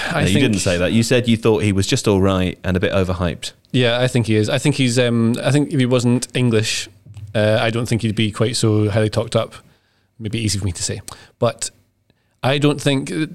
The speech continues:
Speaker 1: so you look at players who are creative, you need to look at the numbers they produce, and his chances created tends to be quite high, but mostly from set pieces. His
Speaker 2: Mm.
Speaker 1: open play chance creation, I, um,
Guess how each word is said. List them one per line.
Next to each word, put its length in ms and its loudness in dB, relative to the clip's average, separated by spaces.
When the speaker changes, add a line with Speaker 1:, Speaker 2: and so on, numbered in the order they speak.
Speaker 1:
so 140 -2
you 140 4
look 180 0
at 80 -2
players 260 2
who 60 2
are 40 2
creative, 560 0
you 80 4
need 120 2
to 80 2
look 160 2
at 60 2
the 60 2
numbers 280 4
they 60 0
produce, 460 0
and 100 4
his 180 0
chances 320 -2
created 300 -2
tends 180 0
to 60 -6
be 60 0
quite 320 -2
high, 160 2
but 120 0
mostly 260 2
from 100 2
set 260 0
pieces. 420 0
His 140 0
Speaker 2:
Mm. 80 0
Speaker 1:
open 260 2
play 220 2
chance 260 -2
creation, 420 2
I, 240 0
um, 420 0